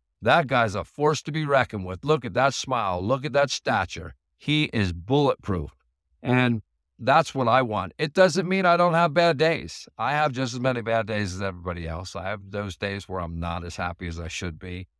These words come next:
Some days where I'm actually depressed over different things. That's just a normal human emotion. There's things that I'm fearful of that I'm about to approach or attempt, but I just don't let that stuff control me.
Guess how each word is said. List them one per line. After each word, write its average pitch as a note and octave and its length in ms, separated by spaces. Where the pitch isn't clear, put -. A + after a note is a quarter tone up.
Some B2 280
days A2 380
where A#2+ 140
I'm G#2 100
actually E3+ 320
depressed E3+ 420
over G#2+ 200
different F#2 340
things. F#2+ 240
That's D3 180
just - 220
a D#3+ 40
normal D#3+ 340
human D#3 340
emotion. D#3 600
There's C#3 300
things D3+ 380
that D#3 200
I'm D#3 140
fearful E3 580
of F2+ 240
that C3+ 120
I'm C3+ 140
about C3 340
to B2 120
approach B2 460
or A2+ 120
attempt, F#2 480
but A#2 120
I A#2+ 80
just D#3+ 420
don't C3+ 220
let C3 160
that B2 160
stuff - 280
control A#2 380
me. - 280